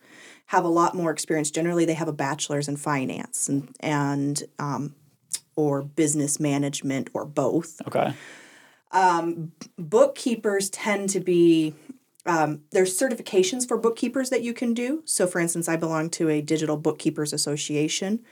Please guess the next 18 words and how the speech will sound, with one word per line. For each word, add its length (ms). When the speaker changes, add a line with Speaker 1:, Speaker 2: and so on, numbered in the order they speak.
Speaker 1:
which 220
kinda 240
gives 320
us, 300
like, 200
up-to-date 640
things 460
on 140
how 180
to 100
do, 640
Speaker 2:
Okay. 460
Speaker 1:
uh, 160
bookkeeping. 800
Um, 360
but 100
I 60
don't 180